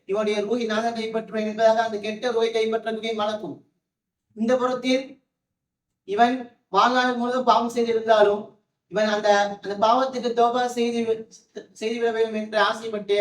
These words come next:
அவன் வந்தான் அல்லவா, அதுவே அவனுக்கு போதும், எனவே இவன் நல்லவன் என்பதாக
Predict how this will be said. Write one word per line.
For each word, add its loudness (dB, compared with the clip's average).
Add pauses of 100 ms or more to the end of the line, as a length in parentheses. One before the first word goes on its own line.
(300)
அவன் -2
வந்தான் 4
அல்லவா, 2
அதுவே 2
அவனுக்கு 0
போதும், -2
எனவே -4
இவன் -2
நல்லவன் -2
என்பதாக 2